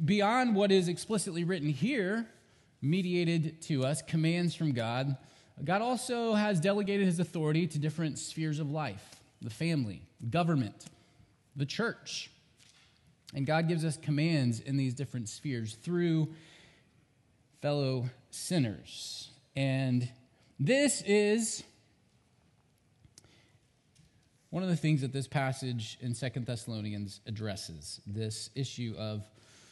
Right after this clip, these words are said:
receiving commands from God through sinners. And so, Second Thessalonians chapter three,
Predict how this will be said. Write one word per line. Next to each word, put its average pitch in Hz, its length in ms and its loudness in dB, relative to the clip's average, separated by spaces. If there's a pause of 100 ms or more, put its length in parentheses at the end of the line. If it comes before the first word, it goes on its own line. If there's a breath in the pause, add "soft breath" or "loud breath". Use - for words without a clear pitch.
(520 soft breath)
receiving 170 680 4 (420 loud breath)
commands 151 840 2 (200)
from 131 160 2
God 110 500 0 (400 soft breath)
through 123 500 -2 (320)
sinners. 110 500 -4
And 139 120 0
so, 220 300 2 (640 loud breath)
Second 233 300 2
Thessalonians 220 540 4
chapter 214 320 2
three, 156 560 4